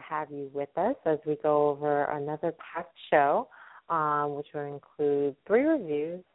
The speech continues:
um, of some of the latest releases, including, um,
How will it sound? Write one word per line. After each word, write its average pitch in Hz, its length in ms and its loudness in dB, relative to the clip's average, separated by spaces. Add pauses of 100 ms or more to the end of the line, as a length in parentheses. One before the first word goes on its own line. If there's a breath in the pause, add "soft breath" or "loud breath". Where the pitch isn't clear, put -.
um, 143 560 0 (460 loud breath)
of 160 320 6
some 170 100 -4
of 160 60 -4
the 156 100 0
latest 156 380 0
releases, 151 720 -2 (160)
including, 156 880 0 (360 loud breath)
um, 147 600 4